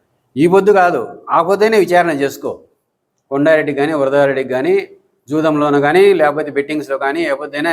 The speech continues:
ఏలేం పెట్టిన ఉందా లేకపోతే ఆదాయం తిన్నారా అని. నువ్వు ఆదాయం ఆ పొద్దు అంటే ఒక ఇప్పుడు అధికారంలో ఉన్నారు కాబట్టి చేస్తున్నారు, ఆ పొద్దు మానుకుంటారని కూడా అనుకున్నావేమో. ఆ పొద్దు చేసే దాని గురించి కాదు, మేము ఈ రోజు చేసింటే, మీరు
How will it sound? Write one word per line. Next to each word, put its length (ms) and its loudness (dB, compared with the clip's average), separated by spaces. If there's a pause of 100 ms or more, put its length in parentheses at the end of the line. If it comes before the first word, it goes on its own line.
(140)
ఏలేం 240 0 (280)
పెట్టిన 260 -6 (460)
ఉందా 260 0
లేకపోతే 300 0
ఆదాయం 280 -2
తిన్నారా 400 -4
అని. 120 -18 (1120)
నువ్వు 140 4 (100)
ఆదాయం 240 4 (120)
ఆ 100 4
పొద్దు 180 2 (100)
అంటే 120 0 (100)
ఒక 80 -2 (220)
ఇప్పుడు 240 0
అధికారంలో 460 2
ఉన్నారు 280 2
కాబట్టి 280 0
చేస్తున్నారు, 440 -2
ఆ 80 2
పొద్దు 220 -10
మానుకుంటారని 560 0
కూడా 120 -2
అనుకున్నావేమో. 520 -2 (640)
ఆ 120 0 (100)
పొద్దు 240 2
చేసే 200 2
దాని 180 0
గురించి 280 -6
కాదు, 180 0 (240)
మేము 160 0 (120)
ఈ 120 0
రోజు 240 2
చేసింటే, 400 -4 (420)
మీరు 240 0